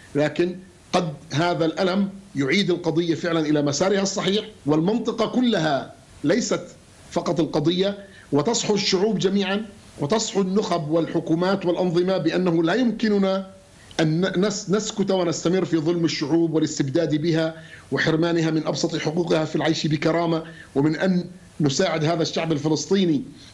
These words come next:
آه، آه، آه، الغلبان الذي يريد أن يعيش حياة طبيعية، لا يريد أن يكون تحت احتلال أو قهر أو قتل كباقي الشعوب العربية وكباقي شعوب العالم. الآن العالم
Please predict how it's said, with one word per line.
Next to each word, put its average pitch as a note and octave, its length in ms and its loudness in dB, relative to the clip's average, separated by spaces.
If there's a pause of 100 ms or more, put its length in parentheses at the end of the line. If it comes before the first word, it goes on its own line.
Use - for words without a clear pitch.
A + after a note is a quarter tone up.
آه، D3+ 40 2
آه، D3 380 0
آه، D3 440 -2
الغلبان F#3 560 0
الذي A3+ 260 2
يريد B3+ 280 2
أن A#3+ 80 0
يعيش A#3+ 280 0
حياة B3 160 2
طبيعية، F#3+ 580 0 (540)
لا F#3+ 140 4
يريد B3 260 0
أن F#3+ 80 0
يكون F#3 240 0
تحت - 240 -4
احتلال D#3 520 0
أو C#3+ 100 0
قهر D3+ 440 -2
أو C#3 120 -2
قتل F#3+ 260 0
كباقي A#3+ 380 -2
الشعوب G3+ 340 0
العربية F#3 420 2
وكباقي E3 420 0
شعوب D#3 460 0 (360)
العالم. C3+ 420 0
الآن A#3 280 0
العالم A3 460 0